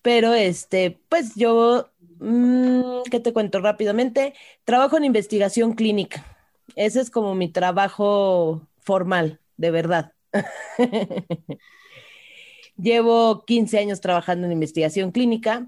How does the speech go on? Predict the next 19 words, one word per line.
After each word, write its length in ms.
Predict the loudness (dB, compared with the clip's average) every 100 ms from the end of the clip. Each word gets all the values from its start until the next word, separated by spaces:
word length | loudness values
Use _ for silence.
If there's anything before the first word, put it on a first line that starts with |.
| -4
pero 600 | 0 2 2 2 0 -2
tengo 220 | -2 0 2
un 100 | 0
acumulado 680 | -2 -2 -2 0 0 -2
total 520 | -6 -6 0 0 0 0
de 320 | 0 -2 -6
veinticinco 880 | -6 -2 0 -2 -8 -4 -4 0 0
años 320 | 0 -2 -2
trabajando, 760 | -2 -2 0 -2 -2 -2 -4 -10 _ -20 _ _ -8
este, 1000 | -2 0 -2 -6 -10 -4 0 0 -2 -4 -8 -14 _ _ _ -4
pues, 260 | -4 -2
de 100 | -4
manera 340 | -2 0 0 0
formal. 320 | -4 -2 -2
Empecé 260 | -4 -4
a 40 | -2
los 140 | -2
dieciocho 520 | -4 -4 -2 -4 -2
años 460 | -4 -4 -10 -20